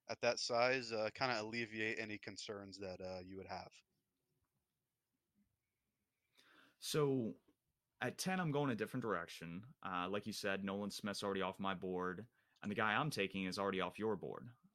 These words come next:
Speaker 2: Uh, but after extending Darius Slay, re-signing Bradbury, you see C J Gardner-Johnson, Marcus Epps depart in free agency. It leaves you kinda wondering, eh, how are they rebuilding the secondary?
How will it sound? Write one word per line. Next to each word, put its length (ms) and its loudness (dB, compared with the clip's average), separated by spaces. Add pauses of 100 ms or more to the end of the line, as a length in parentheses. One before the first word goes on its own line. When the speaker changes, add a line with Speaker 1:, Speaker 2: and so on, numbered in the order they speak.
Speaker 2:
Uh, 220 -8 (140)
but 280 -2 (300)
after 680 2 (320)
extending 600 0
Darius 380 2
Slay, 400 -4 (560)
re-signing 760 2
Bradbury, 640 0
you 120 -6
see 320 -2
C 240 -2
J 200 2
Gardner-Johnson, 880 0
Marcus 440 -4
Epps 280 0
depart 360 -2
in 60 -8
free 220 -4
agency. 640 -2 (840)
It 40 -2
leaves 440 4
you 280 4
kinda 280 2
wondering, 800 4 (100)
eh, 100 -8 (100)
how 320 4
are 80 6
they 140 4
rebuilding 580 2
the 80 -2
secondary? 920 0